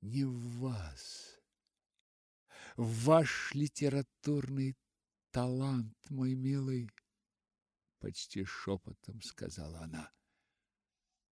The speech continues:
"Вы прочли почти все мои произведения",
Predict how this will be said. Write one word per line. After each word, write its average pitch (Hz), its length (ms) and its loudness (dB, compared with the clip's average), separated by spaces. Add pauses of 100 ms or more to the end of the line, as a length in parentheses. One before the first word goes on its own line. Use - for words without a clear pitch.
(240)
"Вы 113 240 6
прочли 123 580 4
почти - 480 0
все 120 280 2
мои 117 260 4
произведения", 101 1200 -2